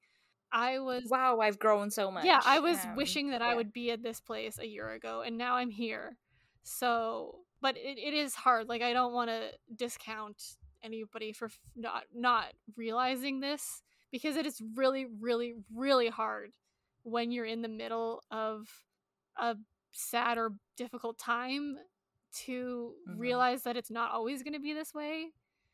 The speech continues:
Speaker 1: So
Speaker 2: Definitely.
Speaker 1: like, it's, but, I mean, it is nice t-, I think this will be a, an interesting book to read again, because, like you said, there was a lot of parts that were really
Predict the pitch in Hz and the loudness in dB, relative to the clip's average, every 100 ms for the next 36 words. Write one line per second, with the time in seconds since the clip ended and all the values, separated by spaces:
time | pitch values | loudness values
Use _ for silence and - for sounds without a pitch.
0 | - - - 247 240 226 220 220 - 190 | -14 -8 2 4 4 2 -2 -6 -2 2
1 | 185 - 165 165 165 185 _ _ _ _ | 2 0 -6 -6 -8 -12 _ _ _ _
2 | 247 233 233 226 226 - 240 - - 254 | -12 -4 -2 -2 -6 -8 -10 -10 -4 -2
3 | - 247 247 254 247 247 254 233 247 240 | -2 -2 -2 -2 -2 -2 -2 -2 -2 -2
4 | - - - - - 254 - 381 330 - | -6 -14 -18 -12 -4 -4 0 -2 -2 -10
5 | 240 247 254 269 254 240 - 233 233 247 | -4 -2 0 -2 0 -2 -2 -4 -4 -6
6 | 262 240 220 220 226 - 240 233 220 220 | -6 -6 -6 -6 -8 -8 -10 -8 -8 -8
7 | 226 - - 226 - 190 202 247 269 240 | -10 -12 -12 -12 -10 -10 -8 -6 -6 -6
8 | 226 226 226 220 - 269 233 233 247 233 | -6 -6 -6 -10 -14 -6 -6 -6 -6 -4
9 | 226 233 269 254 247 254 - 233 226 - | -2 -2 0 2 2 2 -4 -2 -2 -2
10 | 233 233 220 214 - _ 208 226 233 233 | -4 -4 -6 -6 -10 _ -18 -6 -2 -2
11 | 233 226 - | -4 -6 -8